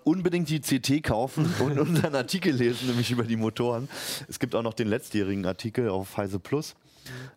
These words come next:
Ähm, da sind auch noch die anderen Motoren drin und so ein bisschen überlegen, was könnte zu mir passen. Möchte ich ein bisschen mehr, ein bisschen weniger Geld ausgeben? Und dann, wenn man halt wirklich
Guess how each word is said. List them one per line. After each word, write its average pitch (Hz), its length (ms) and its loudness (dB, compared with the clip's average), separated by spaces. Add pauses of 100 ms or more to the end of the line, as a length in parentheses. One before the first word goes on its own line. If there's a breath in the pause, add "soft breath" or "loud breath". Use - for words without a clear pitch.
(100)
Ähm, 104 480 2
da 98 140 0
sind 101 200 -2
auch 98 60 0
noch 98 120 -4
die - 140 -4
anderen 110 220 -2
Motoren 110 480 -2
drin 107 400 0
und 92 520 -4 (280)
so 95 80 -4
ein 98 40 0
bisschen 101 240 -2
überlegen, 92 280 0
was 92 160 -6
könnte 98 300 -4
zu - 160 -6
mir 98 100 0
passen. 104 560 -6 (160)
Möchte - 300 -6
ich - 80 -12
ein 98 60 -6
bisschen 95 220 -6
mehr, 98 180 0
ein 98 80 -4
bisschen 90 260 -4
weniger 101 300 0
Geld 92 200 0
ausgeben? 92 480 -2 (640 loud breath)
Und 98 360 -2
dann, 135 540 0
wenn 110 100 2
man 107 160 0
halt 110 280 -2
wirklich - 480 -4